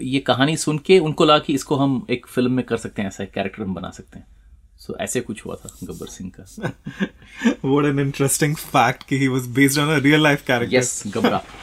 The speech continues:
Speaker 2: <laughs> See, apart from villains like Pran, Amjad Khan, Amrish Puri, almost every leading man of Bollywood ने कभी ना कभी एक डाकू का किरदार जरूर निभाया है।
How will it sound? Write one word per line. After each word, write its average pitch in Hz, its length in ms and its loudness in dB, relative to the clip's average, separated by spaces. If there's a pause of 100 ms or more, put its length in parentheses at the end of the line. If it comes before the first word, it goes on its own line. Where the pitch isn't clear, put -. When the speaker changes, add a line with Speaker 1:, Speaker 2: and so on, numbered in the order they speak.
Speaker 2:
<laughs> 165 120 -6 (1080)
See, 277 220 6
apart 190 340 4
from 294 180 0 (100)
villains 151 300 4
like 165 240 4 (180)
Pran, 135 480 2 (160)
Amjad 135 400 0
Khan, 131 320 0
Amrish 135 480 0
Puri, 113 300 -4 (420)
almost 196 400 4
every 175 560 0
leading 160 400 2
man 139 260 2
of 135 80 -8
Bollywood 131 580 2 (480)
ने 147 120 0
कभी 160 440 4
ना 202 140 6
कभी 175 280 4
एक 160 140 4
डाकू 127 300 4
का 156 100 2
किरदार 135 460 0
जरूर 127 260 0
निभाया 113 340 -2
है। 104 160 -12